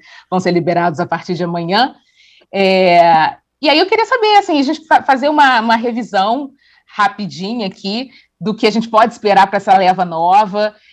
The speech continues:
É, quem não viu, a gente vai dar um spoilerzinho aqui, desculpa, mas a Maíra foi completamente traída por aquelas duas, e a irmã e a Zoé, e foi parar onde, gente? Lá naquela fazenda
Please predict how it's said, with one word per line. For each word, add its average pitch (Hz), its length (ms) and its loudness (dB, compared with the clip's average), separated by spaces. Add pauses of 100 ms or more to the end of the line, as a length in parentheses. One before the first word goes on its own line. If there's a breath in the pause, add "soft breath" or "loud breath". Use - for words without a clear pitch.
(140)
É, 185 260 -4
quem 214 220 -6
não 214 140 -4
viu, 190 220 -4
a 196 40 -2
gente 196 140 -8
vai 196 100 -2
dar 190 100 -4
um 196 40 -6
spoilerzinho 180 640 -6
aqui, 180 180 -10
desculpa, 180 500 -4
mas 180 280 -6 (360)
a - 80 -6
Maíra 202 600 2
foi 196 120 -8
completamente 208 840 -2
traída 180 460 -2
por 185 160 -12
aquelas 180 480 -4
duas, 175 680 -8
e 180 180 -2
a 156 60 -2
irmã 185 420 -2
e 180 120 0
a 185 80 0
Zoé, 175 600 -4 (400 soft breath)
e 190 220 -2
foi 196 220 -4
parar 196 380 4
onde, 170 400 -8
gente? 160 440 -6
Lá 170 180 2
naquela 175 340 -6
fazenda 175 1000 -4